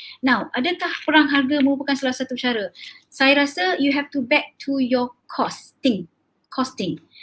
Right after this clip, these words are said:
Jangan ikut sangat, uh, competition based pricing for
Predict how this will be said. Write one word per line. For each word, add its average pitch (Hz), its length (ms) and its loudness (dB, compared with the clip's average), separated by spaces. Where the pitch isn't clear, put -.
Jangan 277 480 4
ikut 269 400 -2
sangat, 262 480 2
uh, 233 320 -4
competition 254 960 0
based 233 560 -2
pricing 233 640 0
for 240 400 0